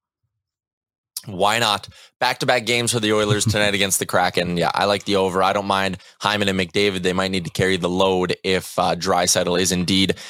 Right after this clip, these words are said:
out of the lineup. I was hoping to go long enough so we could find out if Leon Draisaitl was playing, but keep it locked on Oilers Nation dot com. We'll have the latest for you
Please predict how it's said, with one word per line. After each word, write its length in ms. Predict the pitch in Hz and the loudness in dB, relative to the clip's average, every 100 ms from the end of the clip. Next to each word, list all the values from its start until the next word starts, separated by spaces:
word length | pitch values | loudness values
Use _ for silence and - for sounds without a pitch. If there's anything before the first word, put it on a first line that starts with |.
| - | -8
out 200 | - 104 | -2 0
of 100 | 98 | -2
the 80 | 90 | -4
lineup. 300 | 92 107 113 | -2 0 0
I 60 | 104 | -2
was 100 | 101 | -2
hoping 340 | 151 180 208 | -2 -2 -2
to 80 | 190 | -2
go 260 | 127 135 131 | -2 0 0
long 440 | 120 117 113 123 | 0 2 0 0
enough 320 | 117 110 110 | 0 0 0
so 100 | - | 0
we 80 | 107 | 0
could 140 | 98 | -2
find 320 | - 107 90 107 | -2 -2 0 0
out 200 | 165 - - _ | -2 -4 -14 _
if 160 | 117 104 | -4 0
Leon 360 | 120 113 110 | 0 0 0
Draisaitl 760 | 104 110 104 - 104 101 101 101 | 0 0 0 0 2 2 -2 -2
was 400 | 95 104 98 104 - | 0 0 0 -2 -2
playing, 280 | 107 101 101 | -2 0 0
but 120 | 104 | -2
keep 160 | 151 151 | -2 0
it 40 | |
locked 280 | 120 104 104 | 2 2 2
on 100 | 98 | 0
Oilers 300 | 95 92 90 | 2 0 0
Nation 240 | 95 101 | 0 0
dot 200 | 90 82 | 0 0
com. 200 | - 90 | 0 -2
We'll 120 | 92 107 | 0 0
have 120 | 101 | 0
the 100 | 90 | 0
latest 380 | 92 92 92 - | 2 2 0 -2
for 180 | 95 | 0
you 220 | 98 98 | 2 2